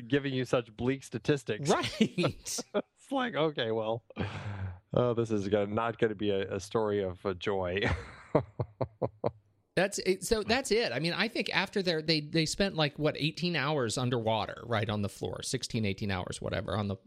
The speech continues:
Speaker 2: on this shelf, the shovel full of sand on our, under our tail. And they do all that work <laughs> pouring buckets of water out, uh, bu-, uh,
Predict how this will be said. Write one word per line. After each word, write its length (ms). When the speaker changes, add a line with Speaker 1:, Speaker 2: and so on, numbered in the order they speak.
Speaker 2:
on 180
this 120
shelf, 580
the 100
shovel 340
full 240
of 100
sand 460
on 100
our, 140
under 260
our 140
tail. 480
And 420
they 140
do 180
all 180
that 200
work 300
<laughs> 520
pouring 460
buckets 640
of 160
water 480
out, 380
uh, 120
bu-, 260
uh, 220